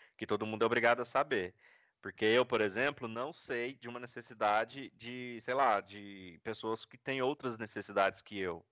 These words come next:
Igual eu falei, autistas, alguns deficientes, é,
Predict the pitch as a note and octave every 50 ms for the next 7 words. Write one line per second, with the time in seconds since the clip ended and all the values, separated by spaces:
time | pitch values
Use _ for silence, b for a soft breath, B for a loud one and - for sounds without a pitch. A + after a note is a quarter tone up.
0 | _ _ - F2 G2+ G#2 G2 G2 - C3 C3 C3 G#2+ F#2+ F#2 F#2 G2 _ - -
1 | B2+ A#2+ A2 G#2 G2 - _ G2+ G2 F#2+ _ b b b b b b b b -
2 | G2 F#2+ G#2 G#2 G2 G#2+ G#2 - - - G#2 G2+ G2+ G2 - - - _ G#2 G2+
3 | G2 G2 G2 F#2+ F#2